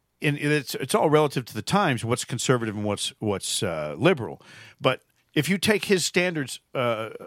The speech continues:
you know, of governing and brought him up to today, he'd be considered a, a pretty far right conservative. No question about it. When it comes to the communism part, you know, and all that, and the socialism, the anti-socialism.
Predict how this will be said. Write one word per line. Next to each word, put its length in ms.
you 120
know, 320
of 220
governing 520
and 140
brought 180
him 80
up 100
to 100
today, 400
he'd 180
be 120
considered 520
a, 240
a 120
pretty 180
far 280
right 240
conservative. 580
No 160
question 360
about 240
it. 60
When 140
it 80
comes 200
to 80
the 120
communism 580
part, 300
you 80
know, 140
and 100
all 140
that, 200
and 120
the 40
socialism, 680
the 120
anti-socialism. 760